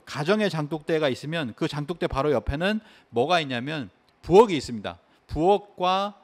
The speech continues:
우물과 장독대가 같이 있죠. 그래서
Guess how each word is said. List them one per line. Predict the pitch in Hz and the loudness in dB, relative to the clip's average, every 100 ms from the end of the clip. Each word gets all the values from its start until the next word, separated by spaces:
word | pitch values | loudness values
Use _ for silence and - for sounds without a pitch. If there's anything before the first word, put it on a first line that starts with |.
| _ | _
우물과 | 131 170 190 180 175 | -6 -2 -2 2 2
장독대가 | 165 151 143 160 160 151 | 2 0 -8 -4 -4 -4
같이 | - - 190 | -8 -2 -2
있죠. | 131 - 160 110 - _ | 0 -4 -6 -8 -18 _
그래서 | 139 127 147 | -8 -2 -2